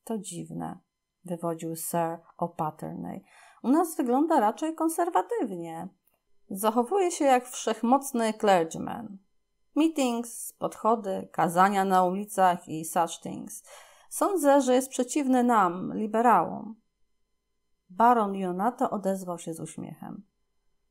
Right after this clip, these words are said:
„U nas jest jak u siebie. Bardzo, bardzo miły Bóg. Bardzo się przystosował. Bardzo wielki Japończyk”. „Jaki tam znowu Japończyk?”, zawołał warkliwie generał Buchtin.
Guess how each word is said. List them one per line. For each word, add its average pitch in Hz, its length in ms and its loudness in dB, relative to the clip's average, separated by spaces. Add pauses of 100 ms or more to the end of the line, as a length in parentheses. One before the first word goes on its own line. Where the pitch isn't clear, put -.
(140)
„U 247 80 2
nas 285 400 2
jest 220 320 -4
jak 214 260 -2
u 202 40 -6
siebie. 175 560 -12 (480)
Bardzo, 180 540 -2 (440)
bardzo 254 380 8
miły 233 240 2
Bóg. - 460 -8 (400)
Bardzo 180 360 4
się 180 140 -10
przystosował. 180 840 -12 (560)
Bardzo 240 480 4
wielki 233 400 0
Japończyk”. 214 760 -2 (1040)
„Jaki - 160 -2 (100)
tam 311 100 10
znowu 202 380 6
Japończyk?”, - 880 4 (260)
zawołał 156 400 2
warkliwie 151 500 -2
generał 160 340 0
Buchtin. - 460 -10